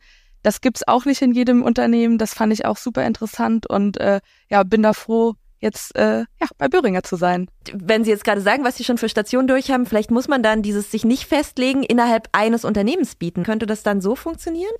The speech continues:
Speaker 1: Ja, auf jeden Fall. Da, also, äh, ich, ich denke auch, dass das, wenn's halt, ähm, so jetzt in der Ausbildung verschiedene Abteilungen, wenn man die du-, so durchlaufen kann, dann ist das mit diesem sich nicht festlegen ja auch, auch gegeben quasi.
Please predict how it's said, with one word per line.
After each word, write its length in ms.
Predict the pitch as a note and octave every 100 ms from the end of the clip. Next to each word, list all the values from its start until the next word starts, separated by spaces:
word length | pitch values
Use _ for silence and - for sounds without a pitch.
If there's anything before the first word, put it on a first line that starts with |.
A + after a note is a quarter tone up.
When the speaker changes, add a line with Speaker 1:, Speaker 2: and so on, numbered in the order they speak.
| -
Speaker 1:
Ja, 320 | A#3+ C#4 -
auf 120 | G#3+
jeden 160 | A#3+ A#3
Fall. 360 | - C#4+ G#3 F#3+
Da, 140 | A#2
also, 300 | - G#3+ A3+
äh, 340 | G#3+ A3 - -
ich, 260 | A#3 G#3 -
ich 120 | -
denke 240 | A3+ A#3+
auch, 160 | - A#3+
dass 160 | G#3
das, 220 | - G#3 - _ _
wenn's 220 | - A3 -
halt, 220 | G#3+ -
ähm, 380 | G3+ G3+ G3+ G#3
so 260 | A#2+ A2
jetzt 220 | - A#3 A#3
in 40 |
der 120 | A3+
Ausbildung 400 | A#3 A#3 A#3+ A3+
verschiedene 400 | - A3 A3+ A#3
Abteilungen, 480 | A3+ - A3 A#3+ A3+
wenn 100 | A3
man 140 | G#3+
die 180 | G#3 A3
du-, 320 | G#3+ A3+ - G#3
so 120 | -
durchlaufen 460 | A3+ B3+ - A3+ B3
kann, 220 | A#3 A3+ - _ _ -
dann 120 | B3
ist 160 | A#3
das 120 | C4 -
mit 160 | A3+
diesem 300 | A3 G#3 G#3+ - _ -
sich 200 | A3 -
nicht 200 | A3 -
festlegen 520 | A#3+ - A#3 A3+ G#3+
ja 300 | G#3 G#3 -
auch, 160 | - A#3
auch 160 | A#3+ -
gegeben 480 | A3 G#3+ C4 A#3+
quasi. 480 | F3+ F#3+ F#3 F3 F3+